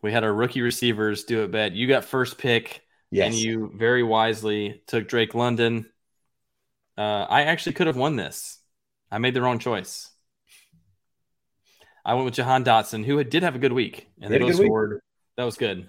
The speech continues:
Speaker 1: Um, however, Garrett Wilson was the only rookie receiver to outperform Drake London,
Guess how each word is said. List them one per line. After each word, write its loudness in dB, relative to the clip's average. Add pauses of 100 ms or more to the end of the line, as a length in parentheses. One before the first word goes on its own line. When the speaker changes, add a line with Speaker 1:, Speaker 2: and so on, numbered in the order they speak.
(100)
Speaker 1:
Um, -6
however, -2
Garrett 0
Wilson -2
was -8
the -6
only -4
rookie -4
receiver -10
to -14
outperform -4
Drake -6
London, -6